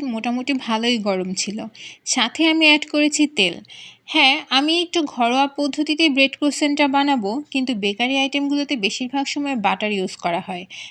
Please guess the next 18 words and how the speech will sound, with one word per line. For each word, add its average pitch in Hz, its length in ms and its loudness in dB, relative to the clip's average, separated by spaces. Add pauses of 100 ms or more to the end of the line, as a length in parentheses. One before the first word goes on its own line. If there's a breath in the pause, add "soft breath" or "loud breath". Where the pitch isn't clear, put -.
তাই 214 200 0
আপনারা 262 440 -2
যদি 320 280 4
চান 233 320 2
তাহলে 262 360 2
এখানে 294 260 0
বাটার 220 360 2
ব্যবহার 196 420 -2
করবেন। 185 360 -6 (100)
আর 233 160 -2 (140)
বাটারটা 240 440 -2
মেল্ট 240 340 0 (100)
করার 302 240 2
জন্যই 349 340 -2
basically 285 420 0
আমাদের 269 360 0 (460 loud breath)
দুধটা 233 360 -4
কিন্তু 320 260 -2